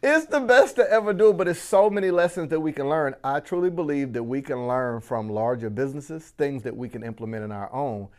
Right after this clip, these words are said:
And it's three specific things that we can all steal from, from Chick-fil-A that we can use in our business. And I think you're gonna wanna write this down, because most of us go and eat there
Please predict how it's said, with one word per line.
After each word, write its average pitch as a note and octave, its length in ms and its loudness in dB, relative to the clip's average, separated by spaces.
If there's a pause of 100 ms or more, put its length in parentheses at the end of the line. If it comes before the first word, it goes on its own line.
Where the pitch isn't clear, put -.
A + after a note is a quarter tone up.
(240)
And E3 100 -4
it's A3 160 -10
three F#3 360 -2
specific - 680 -10
things D3 240 -6
that A#2+ 220 -6 (120)
we D3 220 -2
can C3+ 220 -8
all D3 360 0
steal C3+ 420 -4
from, B2 340 -10 (140)
from A#2 420 -2
Chick-fil-A A2+ 680 -6
that A2+ 100 -8
we A2 120 -8
can A2 180 -10
use A2+ 240 -8
in A2 80 -8
our G#2 160 -8
business. G#2+ 460 -6 (320)
And - 80 -8
I A#2 60 -4
think E3+ 260 -6
you're D3 80 -4
gonna C3 180 -2
wanna A#2+ 180 -4
write A#2 280 -4
this G#2+ 160 -10
down, A2+ 420 -4 (380)
because D3 280 -2
most C#3+ 340 0
of E3 100 -2
us C#3+ 160 -2
go C3 220 0
and A#2 120 -10
eat D#3 180 -4
there F#3 300 -2